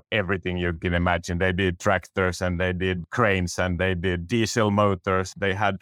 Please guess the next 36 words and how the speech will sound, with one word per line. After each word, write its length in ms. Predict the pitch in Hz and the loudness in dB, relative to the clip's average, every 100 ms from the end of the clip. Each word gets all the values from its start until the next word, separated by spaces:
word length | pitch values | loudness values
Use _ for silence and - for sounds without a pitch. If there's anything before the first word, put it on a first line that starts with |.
| - | -8
I 100 | 98 | -8
think, 220 | - 95 | -6 -8
three 220 | - 110 | -4 0
hundred 380 | 98 104 92 92 | 2 2 0 -2
different 340 | 95 - 101 92 | -4 -2 -4 -4
subsidiaries 800 | 104 - 101 90 87 87 85 | -8 -4 -4 0 0 0 -2
all 180 | 82 90 | -4 -2
over 220 | 87 85 | 0 0
the 120 | 85 85 | -2 -2
world. 300 | 80 85 - | -2 -2 0
But 160 | 98 95 _ | -2 -2 _
as 220 | 104 101 | -2 0
often 380 | 92 101 - 101 | -2 -2 0 0
is 160 | 101 - | -2 -4
the 100 | 92 | -2
case 380 | 104 95 - | 0 0 -2
with 180 | 90 85 | -6 -4
this 240 | 98 90 - _ | -4 -6 -8 _
kind 220 | 98 92 92 | -2 0 0
of, 180 | 90 - | -2 -4
uh, 80 | 92 | -4
conglomerates, 800 | 98 95 92 85 85 80 - | -2 0 0 0 -2 -4 -6
they 120 | 87 87 | -6 -2
were 160 | 90 | -2
not 220 | 90 87 | 0 -2
priced 480 | - 107 98 90 - | 2 4 4 0 -4
very 420 | 98 92 90 87 - | 0 2 2 -2 -6
highly 500 | - 117 101 95 95 | 0 4 4 4 2
on 240 | 92 92 | 2 2
the, 300 | 90 87 85 - _ _ 85 | 2 2 0 -4 _ _ -8
on 120 | 87 | -6
the 80 | 90 | -4
stock 280 | 104 92 | -2 -2
exchange. 560 | 90 - - 87 85 - - | -4 -6 -8 -6 -8 -10 -6
So 240 | 85 80 - _ - | -4 -4 -8 _ -2
Kone 480 | 110 104 92 87 | 2 4 2 0